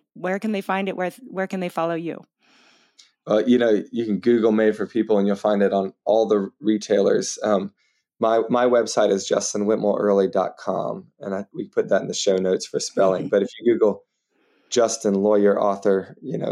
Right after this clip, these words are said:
Speaker 2: you'll, you'll find all the stuff. <clears throat> I am, um, more active on Instagram than anything else. So if people
Speaker 1: Mm-hmm.
Speaker 2: message me there and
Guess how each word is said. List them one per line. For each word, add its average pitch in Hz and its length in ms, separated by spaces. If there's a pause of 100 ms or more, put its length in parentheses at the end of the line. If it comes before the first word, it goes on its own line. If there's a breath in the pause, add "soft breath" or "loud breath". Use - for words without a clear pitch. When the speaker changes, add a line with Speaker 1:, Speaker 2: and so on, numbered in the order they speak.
Speaker 2:
you'll, 117 200 (120)
you'll - 140
find 101 240
all 98 80
the - 60
stuff. 104 300 (360 loud breath)
<clears throat> 147 340
I 151 140
am, 123 240
um, 101 360
more 120 200
active 117 320
on 95 100
Instagram 113 500
than 101 120
anything 101 560
else. 104 260
So 104 80
if 101 80
people 104 180
Speaker 1:
Mm-hmm. 95 60
Speaker 2:
message 95 380
me 101 80
there 95 200
and 92 80